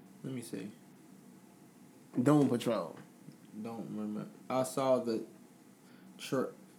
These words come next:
Speaker 2: Yeah.
Speaker 1: There's a trailer. I didn't watch the trailer.
Speaker 2: Okay,
Speaker 1: All right,
Speaker 2: let
Speaker 1: what
Speaker 2: me
Speaker 1: else?
Speaker 2: think.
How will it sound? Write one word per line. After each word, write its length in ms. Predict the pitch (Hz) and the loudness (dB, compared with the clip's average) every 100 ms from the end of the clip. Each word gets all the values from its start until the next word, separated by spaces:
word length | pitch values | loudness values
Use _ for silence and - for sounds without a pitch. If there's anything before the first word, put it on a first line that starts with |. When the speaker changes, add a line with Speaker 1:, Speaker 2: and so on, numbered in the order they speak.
| - - - - - - - - | -20 -20 -20 -20 -20 -20 -2 4
Speaker 2:
Yeah. 280 | 165 180 127 | 8 8 8
Speaker 1:
There's 140 | 151 | 8
a 60 | 113 | 6
trailer. 380 | - 147 147 - | 2 4 4 2
I 60 | |
didn't 220 | 123 123 120 | 0 0 -2
watch 240 | 120 117 | -2 -4
the 80 | 113 | -8
trailer. 420 | - 113 92 - - - - - - - | -6 -6 -6 -8 -14 -18 -20 -20 -20 -4
Speaker 2:
Okay, 500 | - 120 123 117 123 135 | 0 2 2 2 2 0
Speaker 1:
All 40 | |
right, 80 | 135 | 2
Speaker 2:
let 60 | 117 | 6
Speaker 1:
what 100 | 127 | 6
Speaker 2:
me 100 | 123 | 6
Speaker 1:
else? 80 | 110 | 4
Speaker 2:
think. 280 | 117 107 - | 2 0 -2